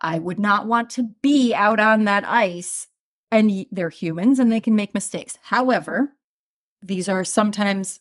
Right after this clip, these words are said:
very egregious mistakes. And when the refereeing and the officiating dramatically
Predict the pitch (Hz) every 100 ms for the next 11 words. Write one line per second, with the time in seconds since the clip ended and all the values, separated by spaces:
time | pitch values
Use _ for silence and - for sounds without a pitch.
0 | _ 185 180 185 180 170 262 349 262 240
1 | 196 - 170 151 - 202 180 175 170 165
2 | 190 226 - 208 262 247 202 190 170 165
3 | 262 254 233 196 180 180 175 - _ _
4 | _ _ _ _ 208 202 202 196 185 202
5 | 233 254 277 277 247